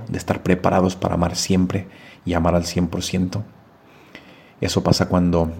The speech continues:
vivimos en la juventud de la fe, que es una etapa muy hermosa de, de seguir profundizando. Entonces, ojalá que de una manera o de otra, que Dios nos permita seguir teniendo experiencias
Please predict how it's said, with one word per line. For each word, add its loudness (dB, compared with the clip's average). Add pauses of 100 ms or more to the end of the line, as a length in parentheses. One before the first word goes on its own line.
vivimos 2
en 2
la 4
juventud 2 (120)
de 0
la -2
fe, -4
que 0
es -2
una 4
etapa 0 (300)
muy 4
hermosa 4 (680)
de, 0 (680)
de -6
seguir -2
profundizando. 0
Entonces, -2 (680)
ojalá 4
que 2
de -2
una 4
manera 6
o 6
de 6
otra, 2 (480)
que -4 (160)
Dios 2
nos 2
permita 6
seguir 4
teniendo 4
experiencias 0